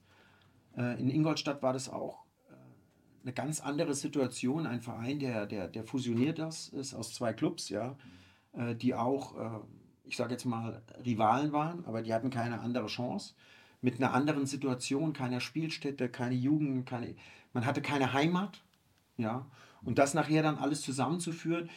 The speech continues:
mit der Situation natürlich auch die, im Sport brauchst du auch in bestimmten Phasen das Quäntchen Glück, dass der Ball aus dreißig Meter reingeht und nicht gegen Pfosten. Äh, genauso ist es auch in diesen Entscheidungen.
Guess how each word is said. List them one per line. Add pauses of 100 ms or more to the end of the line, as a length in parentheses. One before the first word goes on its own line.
(140)
mit
der
Situation
natürlich
auch
die, (1400)
im
Sport (160)
brauchst
du
auch
in
bestimmten
Phasen
das
Quäntchen
Glück,
dass
der
Ball (1080)
aus
dreißig
Meter
reingeht
und
nicht
gegen
Pfosten. (680)
Äh, (140)
genauso
ist
es
auch
in
diesen
Entscheidungen.